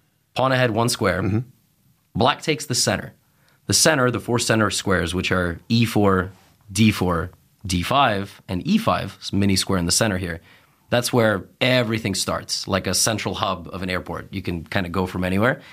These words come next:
Speaker 1: Uh, and it's important to open up with your center pawns because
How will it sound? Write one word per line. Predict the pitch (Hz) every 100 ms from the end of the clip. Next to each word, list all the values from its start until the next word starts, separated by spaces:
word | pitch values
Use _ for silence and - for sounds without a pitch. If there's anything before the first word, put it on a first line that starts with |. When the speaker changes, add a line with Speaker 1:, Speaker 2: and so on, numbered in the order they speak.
| - - _ _ -
Speaker 1:
Uh, | 98 95 -
and | 104 101 -
it's | 120
important | 127 131 143 139
to | 120 117
open | 127 131 113
up | 110 110
with | 98
your | 98
center | 95 117 113
pawns | 98 92 85 85
because | - 90 - 92 85 -